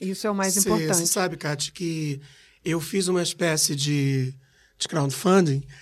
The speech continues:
Speaker 2: há trinta anos atrás, quando eu lancei meu primeiro livro, quando não existia isso. E, na verdade, eu não tinha dinheiro pra lançar, eu sabia que eu queria lançar, eu não queria fazer um livro xerocado, eu queria fazer um livro chique.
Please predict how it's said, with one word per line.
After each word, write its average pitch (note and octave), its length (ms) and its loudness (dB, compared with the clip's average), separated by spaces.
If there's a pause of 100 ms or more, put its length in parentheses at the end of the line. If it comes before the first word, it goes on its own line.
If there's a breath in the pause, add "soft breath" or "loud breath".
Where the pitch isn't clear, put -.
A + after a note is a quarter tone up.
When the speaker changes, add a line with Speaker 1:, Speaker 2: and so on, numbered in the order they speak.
(140 loud breath)
Speaker 2:
há D#3 120 0
trinta G3 320 2
anos F3 220 2
atrás, E3 400 0
quando E3+ 140 0
eu E3 60 2
lancei D#3+ 200 2
meu E3+ 120 4
primeiro E3+ 360 4
livro, E3+ 420 2
quando F3 220 2
não F3 120 4
existia D#3+ 520 2
isso. F#3+ 400 0 (420 loud breath)
E, - 40 -4
na F3 80 4
verdade, F3 260 2
eu F3+ 40 4
não G3 120 4
tinha A#3+ 220 0
dinheiro D#3+ 360 2
pra D3+ 140 -2
lançar, D#3+ 520 4
eu G#3 40 0
sabia F3+ 460 0
que A3 100 -4
eu - 40 -6
queria E3 200 -2
lançar, F#3 480 0 (420 loud breath)
eu F#3 120 2
não F#3 100 4
queria F3+ 260 2
fazer E3 220 -2
um D#3+ 100 -2
livro D#3 380 0
xerocado, D3+ 1040 0 (300 loud breath)
eu C#3+ 100 -2
queria E3 160 -2
fazer D#3 220 -2
um D#3 100 -2
livro D3 600 -2 (640 soft breath)
chique. F#3 540 0